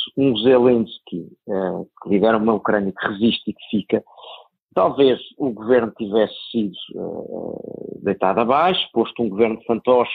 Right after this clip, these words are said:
próximo da, ah, de Moscovo, e, ah, ah, talvez não tivesse havido uma transformação tão grande como a que houve agora. Esta situação obrigou o Ocidente a olhar para a Rússia,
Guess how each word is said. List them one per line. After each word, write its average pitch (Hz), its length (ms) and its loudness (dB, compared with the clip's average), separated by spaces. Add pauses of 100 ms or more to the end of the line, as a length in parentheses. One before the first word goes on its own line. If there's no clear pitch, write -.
(120)
próximo 107 540 -2
da, 98 380 2 (480)
ah, 101 280 0
de 98 180 -8
Moscovo, 143 720 2 (420)
e, 233 280 4 (200)
ah, 147 760 4
ah, 127 40 0 (340)
talvez 151 360 2
não 165 160 2
tivesse 147 440 -2
havido 120 260 -2
uma 123 140 -2
transformação 117 720 -4
tão 131 160 0
grande 127 260 0
como 131 200 -4
a 127 40 -2
que 127 240 -4
houve 123 180 0
agora. 113 380 0 (140)
Esta 165 360 2 (140)
situação 120 640 0
obrigou 127 520 2
o 107 140 2
Ocidente 101 580 -4
a 113 80 2
olhar 117 400 4
para 95 180 2
a - 140 -6
Rússia, 117 300 -2